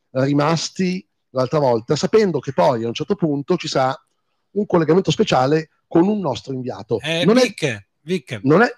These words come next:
Speaker 1: non
Speaker 2: Eh,
Speaker 1: è difficile. Sì, dimmi.
Speaker 2: tecnicamente parlando, visto l'abbiamo già annunciato, eh, si chiama semplicemente un crossover.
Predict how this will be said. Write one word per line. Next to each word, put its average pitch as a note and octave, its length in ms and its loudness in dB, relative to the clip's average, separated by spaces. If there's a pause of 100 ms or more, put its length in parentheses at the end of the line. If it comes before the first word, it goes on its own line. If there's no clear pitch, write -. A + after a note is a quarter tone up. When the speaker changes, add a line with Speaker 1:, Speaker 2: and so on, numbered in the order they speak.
(380)
Speaker 1:
non F#3 100 6
Speaker 2:
Eh, A3 40 6
Speaker 1:
è - 20 6
difficile. D3 460 -2
Sì, F#3+ 160 0
dimmi. C#3+ 400 0
Speaker 2:
tecnicamente G3+ 680 0
parlando, F#3 540 0
visto C#3+ 340 -6
l'abbiamo C3+ 360 -2
già C3 160 -4
annunciato, B2+ 880 -4 (360)
eh, D#3+ 280 -2
si F#3+ 200 -4
chiama C#3 320 2
semplicemente C3 880 -4
un B2+ 320 -6
crossover. A2+ 840 -2